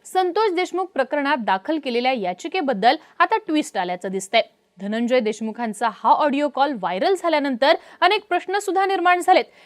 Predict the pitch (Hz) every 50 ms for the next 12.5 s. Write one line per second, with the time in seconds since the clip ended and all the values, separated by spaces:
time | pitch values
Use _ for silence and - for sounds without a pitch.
0 | _ _ - 427 427 415 480 480 - - 311 262 311 349 453 - 403 392 381 381
1 | 381 - 359 359 - 381 370 - 339 - - 330 339 330 339 311 269 254 262 -
2 | - _ _ _ _ - 262 349 370 370 453 453 440 392 381 392 427 359 233 254
3 | 226 285 349 381 381 403 392 294 302 285 - 262 262 254 - 277 262 277 294 277
4 | 220 214 - - 247 247 233 - 254 247 - - 220 285 359 320 330 311 226 277
5 | 269 285 330 - - _ _ - 403 415 359 320 311 - 392 370 415 392 359 349
6 | 349 349 359 349 294 - 339 330 339 330 302 254 311 - 294 294 302 - _ _
7 | _ _ - 190 202 214 208 - 254 277 254 262 254 240 247 269 277 240 220 233
8 | 277 240 226 208 190 226 262 285 - - - 262 277 320 359 - - 339 311 311
9 | 339 320 - 330 311 311 254 330 330 339 339 269 339 339 339 302 220 - - _
10 | _ _ _ _ 202 196 190 185 190 202 262 294 - 247 214 220 233 262 254 -
11 | 202 196 - 240 247 233 202 185 - 254 269 - - - - 208 233 294 339 285
12 | 294 330 320 330 311 294 247 254 302 359